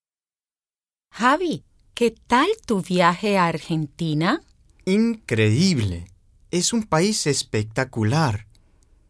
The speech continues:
Speaker 2: ¿Y cómo fue tu viaje a México?
Speaker 1: Muy bueno. ¿Y qué comida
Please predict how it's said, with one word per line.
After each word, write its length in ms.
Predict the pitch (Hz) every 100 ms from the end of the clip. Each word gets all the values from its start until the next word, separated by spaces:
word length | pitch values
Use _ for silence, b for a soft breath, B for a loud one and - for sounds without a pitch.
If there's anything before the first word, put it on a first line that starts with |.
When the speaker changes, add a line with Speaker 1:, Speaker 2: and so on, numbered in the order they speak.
| _ _ _ -
Speaker 2:
¿Y 140 | 127
cómo 320 | - 120 208
fue 240 | 214 220 220
tu 220 | - 220
viaje 500 | 185 208 214 233 233
a 80 | 175
México? 720 | 196 240 185 147 113 98 92 - -
Speaker 1:
Muy 680 | 190 196 202 240 262 214 170
bueno. 680 | 143 170 175 180 165 160 - b b b
¿Y 220 | 240 220 - -
qué 260 | 302 339 -
comida 680 | 202 180 190 214 202 214